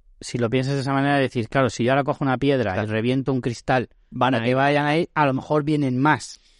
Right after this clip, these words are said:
Speaker 1: Y es peor la solución que el, que el, que el problema. Entonces, eh, eso tiene sentido, pero bueno,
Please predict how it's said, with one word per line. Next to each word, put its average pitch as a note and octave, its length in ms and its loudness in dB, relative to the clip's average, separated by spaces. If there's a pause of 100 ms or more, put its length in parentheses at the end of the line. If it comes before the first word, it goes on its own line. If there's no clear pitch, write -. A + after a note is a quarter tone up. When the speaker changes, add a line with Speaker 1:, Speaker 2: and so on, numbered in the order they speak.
(380)
Speaker 1:
Y D#3 140 2
es C#3 140 2
peor D#3 220 6
la D3 120 2
solución C#3 420 0
que - 80 0
el, C3 180 -4
que B2 300 -2
el, A#2 120 -4
que A#2+ 100 -4
el A2 80 -2
problema. A2+ 560 -2 (920)
Entonces, C#3 600 0
eh, B2+ 540 0
eso C#3+ 200 -2
tiene D#3+ 280 2
sentido, A#2 380 -2
pero G2+ 140 -4
bueno, G#2+ 240 -4